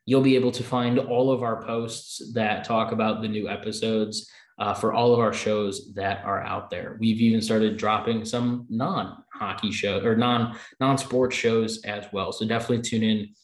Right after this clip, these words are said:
to, uh, shows like that, like the Bunkcast. Although I will warn you, um, there's explicit language used in the Bunkcast.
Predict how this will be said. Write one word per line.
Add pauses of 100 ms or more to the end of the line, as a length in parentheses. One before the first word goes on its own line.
(320)
to,
uh,
shows
like
that,
like
the
Bunkcast.
Although (300)
I
will
warn
you,
um, (280)
there's
explicit
language (160)
used
in
the
Bunkcast.